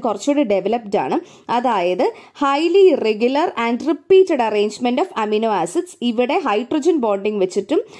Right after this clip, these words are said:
ആ, നമുക്ക് നമ്മുടെ കാർബൺ ആറ്റത്തിനും കാർബോക്സിൽ ആറ്റവും പിന്നെ എൻ എച്ച് ഗ്രൂപ്പും ഒക്കെ തമ്മിൽ നമുക്ക്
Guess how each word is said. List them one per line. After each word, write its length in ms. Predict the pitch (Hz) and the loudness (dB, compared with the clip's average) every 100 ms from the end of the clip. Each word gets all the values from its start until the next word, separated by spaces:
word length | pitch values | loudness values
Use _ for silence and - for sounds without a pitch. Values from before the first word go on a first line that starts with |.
| - | -8
ആ, 60 | 208 226 | -2 -2
നമുക്ക് 400 | 226 226 226 - 539 294 | -2 -4 -4 2 2 2
നമ്മുടെ 240 | 262 277 285 | -2 -2 -2
കാർബൺ 340 | 262 247 254 277 233 | 0 -2 -2 -2 -2
ആറ്റത്തിനും 480 | 208 214 220 269 427 - | -4 -4 -2 -2 -2 -2
കാർബോക്സിൽ 640 | 254 254 262 302 - 330 311 214 | -2 0 -2 -4 -2 -2 0 -2
ആറ്റവും 320 | 196 214 233 - - - | -2 0 -2 -4 -16 -4
പിന്നെ 180 | 320 311 269 | 0 2 2
എൻ 80 | 294 370 | 4 2
എച്ച് 140 | 214 | 2
ഗ്രൂപ്പും 300 | 214 220 269 269 233 | -2 0 0 -2 -4
ഒക്കെ 260 | 233 359 370 | -2 -4 -2
തമ്മിൽ 300 | 226 196 190 294 - - - | -4 -2 0 -2 -4 -10 -6
നമുക്ക് 200 | 262 302 | -4 -4